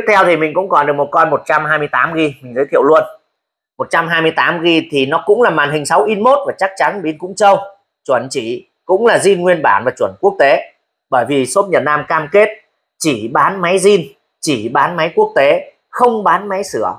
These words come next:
không bán máy lốc. Đấy, như thế là các bạn yên tâm chưa?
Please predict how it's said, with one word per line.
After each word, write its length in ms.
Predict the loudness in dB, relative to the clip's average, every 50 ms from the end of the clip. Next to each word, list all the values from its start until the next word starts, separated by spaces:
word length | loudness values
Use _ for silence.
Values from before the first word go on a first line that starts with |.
| _ _ _
không 340 | -8 -2 -2 -2 -2 0 0
bán 220 | 0 0 0 0
máy 160 | -2 -2 0
lốc. 360 | 2 2 2 0 -2 -6 _ _ _ _ _ -4
Đấy, 420 | -2 0 0 2 0 0 -2 -4 -8 _ _
như 80 | -10 -4
thế 120 | 0 0 2
là 80 | 2
các 80 | 2 0
bạn 220 | 0 0 0 0
yên 180 | 0 0 0 2
tâm 180 | 2 0 0 2
chưa? 340 | 2 2 2 2 0 -4